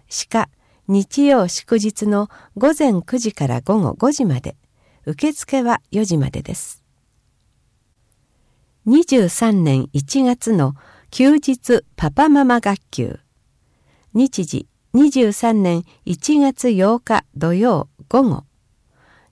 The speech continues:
二十三日日曜午前か午後。いずれも半日で同じ内容です。午前は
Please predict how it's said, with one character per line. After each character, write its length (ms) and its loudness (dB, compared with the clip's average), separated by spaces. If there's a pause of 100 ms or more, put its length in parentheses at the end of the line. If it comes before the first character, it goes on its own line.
二 160 4
十 220 2
三 320 0
日 400 -2 (100)
日 460 0
曜 300 2 (260)
午 200 2
前 240 0
か 200 -4
午 160 0
後。 180 -2 (540)
い 100 0
ず 160 0
れ 100 2
も 160 2
半 280 4
日 240 2
で 240 0
同 80 0 (160)
じ 120 -2
内 280 0
容 160 -2
で 120 -4
す。 220 -16 (720)
午 180 0
前 200 0
は 260 -2